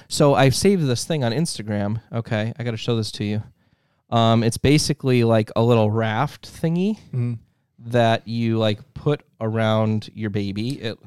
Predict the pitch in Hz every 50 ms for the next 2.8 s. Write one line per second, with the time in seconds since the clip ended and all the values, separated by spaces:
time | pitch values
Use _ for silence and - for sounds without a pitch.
0 | - _ - 156 156 143 127 120 123 131 127 113 104 104 101 98 98 107 - -
1 | _ _ _ 127 120 - - 151 165 175 165 - 127 113 120 113 101 76 65 -
2 | - _ _ _ _ _ _ _ _ - 120 113 110 135 151